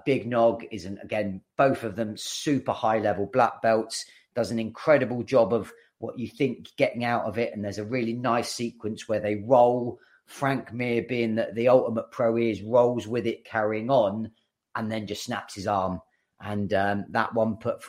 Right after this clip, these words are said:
that one put, uh, Nogueira out for probably about eight months. But that was, a-, again, in terms of if you, if you are a jiu-jitsu aficionado, you won't see many better sequences of attacking,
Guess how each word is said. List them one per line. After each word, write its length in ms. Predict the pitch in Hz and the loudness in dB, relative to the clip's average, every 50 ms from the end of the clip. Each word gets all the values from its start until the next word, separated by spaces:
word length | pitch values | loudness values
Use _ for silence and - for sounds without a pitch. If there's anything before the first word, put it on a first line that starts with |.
| - - | -12 -6
that 180 | 110 107 98 107 | -6 -4 -4 -2
one 180 | 113 113 107 | -2 -2 -2
put, 240 | 101 - 117 113 - - | -2 0 0 0 0 0
uh, 320 | 101 104 101 101 101 101 - - | -2 0 2 2 2 0 -2 -2
Nogueira 580 | 110 107 101 - 117 113 107 104 101 98 101 101 | -6 -6 -2 0 2 4 4 4 4 2 2 2
out 300 | 98 101 117 - - - | 0 0 -2 -4 -6 -12
for 80 | 104 95 | -14 -8
probably 300 | - 110 104 92 104 101 | -4 -4 -2 0 0 -2
about 240 | 98 101 101 - - | -2 -2 -4 -4 -4
eight 220 | 104 101 101 - 98 | -4 -6 -6 -4 -6
months. 380 | 101 95 95 85 - - - | -6 -6 -6 -8 -10 -14 -14
But 220 | - - 101 98 98 - _ _ _ _ - | -8 -6 -4 -4 -4 -6 _ _ _ _ -6
that 180 | 110 107 - - | -4 -4 -4 -2
was, 240 | 113 110 98 - - - | -4 -4 -4 -4 -6 -6
a-, 140 | 101 95 - - - | -8 -8 -8 -8 -10
again, 400 | 107 90 117 107 104 104 98 - | -6 -2 0 0 0 0 -2 -4
in 140 | - 104 95 | -6 -8 -4
terms 320 | - 127 117 113 104 95 | 0 2 2 2 2 0
of 80 | 104 101 | -2 -2
if 180 | 113 - - 107 | -2 -2 -2 0
you, 120 | 107 110 | -2 -2
if 160 | - - - | -2 -2 -2
you 120 | 117 120 120 | 2 4 6
are 260 | 120 117 113 110 104 | 8 8 8 8 6
a 200 | 104 98 90 - - _ _ _ - _ - | 6 4 2 -2 -10 _ _ _ -20 _ -8
jiu-jitsu 540 | 113 107 - 127 117 - - - 110 110 | -6 -4 -2 -2 -2 -2 -2 -2 -2 -2
aficionado, 960 | 101 - 117 110 - - 107 104 104 104 104 104 104 92 98 92 95 98 90 - _ _ _ _ _ | -2 -2 -6 -6 -6 -4 -4 -2 -2 0 0 0 0 0 0 0 0 -2 -4 -8 _ _ _ _ _
you 120 | - 107 104 | -6 0 2
won't 260 | 110 110 104 104 - | 4 4 4 2 -4
see 160 | - 104 104 | -8 -6 -6
many 500 | 104 107 110 113 110 110 107 104 98 87 - - | -4 -2 -2 0 0 0 -2 -2 -4 -6 -6 -2
better 300 | - 104 95 - - 107 | 0 0 0 -2 -6 -8
sequences 1000 | - - - 117 110 - - - 104 92 85 - - - 104 101 95 85 - - - - | -6 -4 -2 -4 -4 -4 -6 -6 -6 -6 -6 -6 -6 -4 -4 -4 -4 -6 -8 -10 -6 0
of 260 | 101 98 95 95 - - - - _ _ _ _ _ _ _ _ _ _ _ _ _ _ _ _ _ _ _ _ _ _ _ _ _ _ - | 2 2 2 2 0 -6 -14 -14 _ _ _ _ _ _ _ _ _ _ _ _ _ _ _ _ _ _ _ _ _ _ _ _ _ _ -14
attacking, 840 | 117 - - - - 135 113 - - - 117 110 107 104 104 104 98 | -14 -10 -4 2 2 2 2 2 0 -2 0 0 0 0 -2 -4 -4